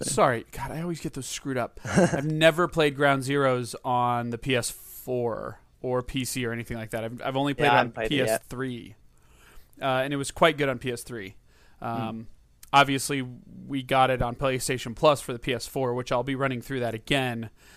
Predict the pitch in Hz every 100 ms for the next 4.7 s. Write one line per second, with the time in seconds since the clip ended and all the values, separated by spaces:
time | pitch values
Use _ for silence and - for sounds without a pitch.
0 | - _ 127 117 117 117 104 139 131 123
1 | 135 123 113 117 127 127 113 - - -
2 | - - - 123 113 110 - 123 139 123
3 | - 127 120 107 - - 147 165 180 117
4 | 127 147 139 107 - 131 117